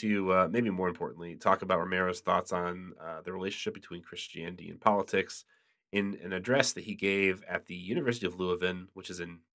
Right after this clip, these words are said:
Belgium, of all places. <laughs> The, the address was called "The Political Dimension of Faith from the Perspective of the Option for the Poor." But before we get to the words of Romero himself,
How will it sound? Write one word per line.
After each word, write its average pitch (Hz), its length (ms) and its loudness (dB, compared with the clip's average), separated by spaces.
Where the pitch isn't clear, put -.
Belgium, 87 420 -8
of 92 100 -14
all 90 100 -8
places. - 460 -12
<laughs> - 100 4
The, 117 480 10
the 107 320 6
address 107 300 6
was 104 120 -6
called 95 260 8
"The 104 80 -2
Political 139 300 6
Dimension 101 420 2
of - 80 -4
Faith 101 400 4
from 95 180 -6
the 90 80 -6
Perspective 110 680 2
of 87 140 -10
the - 140 -14
Option 90 400 -4
for 87 120 -6
the 80 60 -6
Poor." 82 420 -6
But 120 120 8
before 147 240 12
we 220 80 12
get 202 160 8
to 185 80 4
the 147 300 12
words 120 380 8
of 110 200 10
Romero 101 300 8
himself, 92 540 4